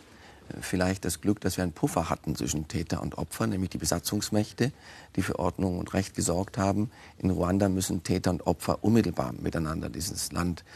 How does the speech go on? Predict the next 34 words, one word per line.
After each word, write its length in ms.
gestalten. 640
Sie 140
haben 80
auch 100
schon 200
angesprochen, 580
dass 300
Ruanda 260
mal 280
eine 260
deutsche 300
Kolonie 540
war. 280
Ähm, 320
erwächst 440
uns 160
daraus 320
auch 160
eine 180
gewisse 380
Verantwortung, 1080
ein 140
Stück 240
weit 240
mitzuhelfen, 880
ähm, 280
dieses 200
Land 180
wieder 140
mit 160
aufzubauen, 960
beispielsweise 300
durch 160
Investitionen, 920